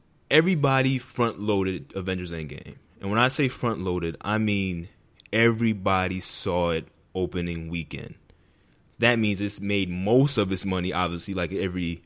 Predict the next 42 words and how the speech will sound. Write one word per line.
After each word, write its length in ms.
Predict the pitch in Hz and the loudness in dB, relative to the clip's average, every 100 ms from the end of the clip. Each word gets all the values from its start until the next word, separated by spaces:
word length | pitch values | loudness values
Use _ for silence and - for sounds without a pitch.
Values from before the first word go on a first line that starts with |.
| - | 0
other 240 | 123 107 | 2 2
movie, 520 | 92 87 80 78 76 - _ _ _ _ - | 0 -2 -4 -6 -8 -12 _ _ _ _ -8
its 160 | 98 - | -6 -2
opening 400 | 90 82 90 85 | -2 -2 -4 0
weekend. 400 | 120 127 80 71 - - - - _ _ _ _ _ - | 2 2 -2 -10 -18 -20 -20 -20 _ _ _ _ _ -6
And 160 | 113 117 | 2 4
we've 120 | 135 | 6
been 100 | 143 | 4
seeing 260 | 139 131 | 2 2
that 140 | 117 113 | 2 0
trend 360 | - 120 113 | 0 0 2
go 140 | 101 95 | 2 0
up 260 | 104 101 | 0 -2
more 280 | 98 104 110 | -2 -2 0
and 80 | 110 | 0
more 280 | 104 104 104 | -2 -2 -2
with 240 | 95 - | -4 -4
audience, 680 | 92 98 95 95 90 80 - - _ - - - | 0 2 2 0 -4 -8 -12 -14 _ -20 -18 -2
just 180 | 117 120 | 0 0
as 160 | 104 | 0
much 240 | 104 110 104 | 0 0 -2
we've 140 | 101 | -4
been 120 | 101 | -4
seeing 260 | 98 107 98 | -4 -4 -4
the 60 | |
trend 320 | 92 - 110 101 | -4 -6 -4 -4
of 80 | |
more 180 | 95 98 | -4 -4
people 220 | 95 101 | -4 -6
buying 280 | 95 92 92 | -4 -2 -4
their 80 | 90 | -4
movie 320 | 90 85 87 | -6 -6 -6
tickets 340 | - 87 85 85 | -6 -6 -6 -6
online. 480 | 87 101 110 85 | -4 0 0 -2
You 60 | 78 | -4
know, 80 | 87 | -2
we're 100 | 90 | 0
moving 280 | 98 104 107 | 2 2 2
into 180 | 92 | 0
the 60 | 95 | 0
digital 400 | 92 101 117 120 | 0 0 0 0
age, 500 | 98 98 92 92 - | 0 0 -2 -4 -8